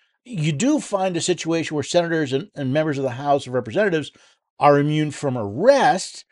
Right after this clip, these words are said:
except under certain cir-, you know, while, while it serving in off-, or I should say, while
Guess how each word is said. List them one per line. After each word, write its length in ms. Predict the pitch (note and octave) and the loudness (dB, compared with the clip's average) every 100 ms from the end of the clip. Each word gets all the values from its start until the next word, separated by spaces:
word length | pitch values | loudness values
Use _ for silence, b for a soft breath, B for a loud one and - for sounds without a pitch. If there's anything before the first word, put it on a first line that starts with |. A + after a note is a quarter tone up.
| _ | _
except 380 | - C#3 F3 D3 | -6 0 0 2
under 160 | C#3+ C#3 | 0 0
certain 280 | - D#3 B2 | -4 -6 -4
cir-, 260 | D3 C#3 | -4 -4
you 80 | - | -4
know, 80 | B2+ | 0
while, 220 | B2+ C3 | 2 2
while 400 | D#3 C#3+ C3+ C3+ | 2 2 2 0
it 180 | F3+ G#2 | -2 -6
serving 380 | - D#3+ C#3+ C3+ | -2 0 0 0
in 80 | B2 | 0
off-, 180 | A#2 - | -2 0
or 120 | C3 | 0
I 60 | C3+ | 0
should 160 | C3 | -2
say, 180 | B2+ B2+ B B | 0 0 B B
while 440 | B2+ C3+ C#3 B2+ | -2 2 2 0